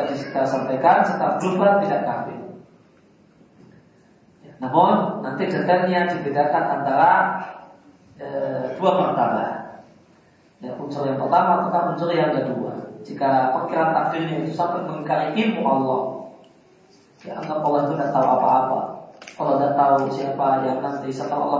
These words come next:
perintahkan untuk puasa, siapa yang puasa, siapa yang tidak puasa, Allah tidak tahu. Allah baru tahu setelah ada yang puasa. "Oh, ini puasa." Nah, terus kemudian, "Oh, ini tidak mau puasa." Ya, baru setelah itu Allah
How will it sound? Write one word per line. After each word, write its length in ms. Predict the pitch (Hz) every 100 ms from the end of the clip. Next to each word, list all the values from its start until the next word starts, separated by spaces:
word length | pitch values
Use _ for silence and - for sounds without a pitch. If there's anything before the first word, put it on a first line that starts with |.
| 143
perintahkan 400 | 147 147 139 139 -
untuk 240 | - -
puasa, 400 | 135 135 170 175 180 - - - -
siapa 260 | 175 170 156
yang 240 | 151 147
puasa, 400 | 147 151 151 156
siapa 320 | 147 147 143 -
yang 40 |
tidak 240 | - 143 -
puasa, 160 | - 147
Allah 100 | 143 123
tidak 160 | -
tahu. 240 | - - - - - - - _ _ _ _ _
Allah 160 | 180 175
baru 240 | 156 147 -
tahu 180 | 170 175 175
setelah 360 | 165 - 151 160 160
ada 140 | 143 147
yang 160 | 139
puasa. 240 | 139 131 - 190
"Oh, 400 | 196 196 - -
ini 160 | 185
puasa." 560 | 143 135 131 - - - -
Nah, 320 | - - - - - - - - -
terus 240 | - - 151
kemudian, 480 | 151 147 156 156
"Oh, 160 | 220 220
ini 80 | 208 190
tidak 160 | 180
mau 160 | 175 175
puasa." 720 | 165 165 160 - - - -
Ya, 160 | - -
baru 160 | 208
setelah 400 | 185 185 165 151
itu 40 | -
Allah 180 | 143